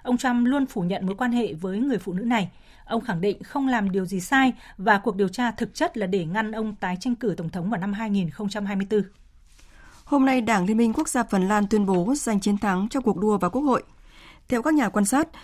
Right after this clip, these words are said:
Speaker 2: kết quả này báo hiệu một sự thay đổi quyền lực trên chính trường Phần Lan khi một chính phủ trung hữu mới theo chủ nghĩa dân tộc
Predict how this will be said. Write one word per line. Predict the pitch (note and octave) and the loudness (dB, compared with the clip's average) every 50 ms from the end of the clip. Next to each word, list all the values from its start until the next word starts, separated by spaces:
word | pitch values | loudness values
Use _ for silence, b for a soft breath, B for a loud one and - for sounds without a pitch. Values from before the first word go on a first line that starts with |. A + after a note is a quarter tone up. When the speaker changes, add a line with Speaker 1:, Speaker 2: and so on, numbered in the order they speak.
| B B - | B B 0
Speaker 2:
kết | C#4 D4 - | 0 0 2
quả | A#3+ G3 | 0 0
này | F3+ F3+ F3 E3+ | 2 2 2 2
báo | E3+ F#3 | 2 2
hiệu | A3+ C4 C4 - | 2 2 0 0
một | G#2+ D#3 E3+ | 0 -2 -2
sự | - - G3 D3 | 0 2 0 0
thay | - - C4+ A#3+ | 2 0 0 2
đổi | A#3 F#3+ D#3+ | 4 4 2
quyền | - - G#3 F#3 F3 | 2 2 2 2 4
lực | F#3 F#3 - - - - | 2 0 -2 -6 -12 -8
trên | - - G#3 G3+ G3 | -2 0 2 2 2
chính | G3 - G3+ A#3 | 4 2 2 4
trường | - C#4 G3 | 4 2 2
Phần | F#3 E3 E3 F3+ | 2 2 2 4
Lan | G3+ G3+ F#3 F3+ B B B B B B B | 4 4 2 2 B B B B B B B
khi | - - A3+ A3 | -4 -2 2 2
một | G#3 F#3+ F3 - - | 4 4 2 2 0
chính | - G3 F#3+ A3 | 0 0 0 0
phủ | - - G#3 E3+ D3+ - | 0 0 0 0 2 2
trung | G#3+ G#3+ | 2 4
hữu | G3+ G3+ - - D4+ - - - | 4 4 4 0 -4 -6 -6 -4
mới | - F#3 F3 F3 E3+ F#3 A#3 - | 0 0 2 2 0 -2 -4 -2
theo | - C4 A#3 A3 | -2 -2 -2 -2
chủ | - - G3+ | 0 0 2
nghĩa | D#3+ D#3 D3+ | 2 2 2
dân | - A#3+ A#3 | 2 2 2
tộc | A3 F#3 - | 2 0 0